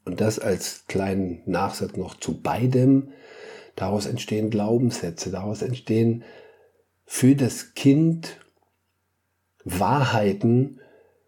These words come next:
Strategien entwickelt das Kind, um diesen Wahrheiten aus dem Weg zu gehen, beziehungsweise verfestigt sich das so, dass diese Kinder irgendwann als selbstständiger Mensch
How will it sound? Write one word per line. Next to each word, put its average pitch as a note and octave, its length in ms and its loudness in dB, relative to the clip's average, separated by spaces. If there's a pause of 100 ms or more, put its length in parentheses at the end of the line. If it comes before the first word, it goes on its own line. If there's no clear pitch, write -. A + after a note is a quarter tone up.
(380)
Strategien A2+ 880 2
entwickelt A2 480 2
das G2+ 180 -2
Kind, B2 460 0
um A2+ 140 2
diesen A2+ 300 2
Wahrheiten A#2 420 2
aus - 200 -2
dem G2 140 0
Weg C3 260 2
zu C3+ 120 0
gehen, B2 240 4
beziehungsweise A2 840 0
verfestigt - 880 -2
sich - 180 -2
das G2+ 260 -2
so, A2+ 380 4 (360)
dass - 240 -8
diese G#2+ 280 0
Kinder A#2 360 0
irgendwann A2 560 2
als - 440 -6 (420)
selbstständiger G#2+ 1080 2
Mensch G#2 420 0